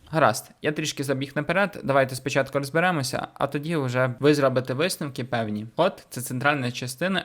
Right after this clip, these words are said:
екосистеми Нір, вбудована в Telegram, в якій ви можете виконувати метатранзакції, використовуючи ход,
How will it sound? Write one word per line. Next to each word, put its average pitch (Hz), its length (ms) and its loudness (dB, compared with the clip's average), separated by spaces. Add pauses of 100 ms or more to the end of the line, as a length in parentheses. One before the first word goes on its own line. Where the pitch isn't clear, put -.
(100)
екосистеми 131 760 -2
Нір, 120 380 0
вбудована 143 500 2
в 127 40 -6
Telegram, 139 480 2
в 123 80 -10 (160)
якій 165 160 2
ви 147 120 4
можете 135 400 0
виконувати 117 640 -2
метатранзакції, 131 960 0
використовуючи 120 840 -2
ход, 170 300 0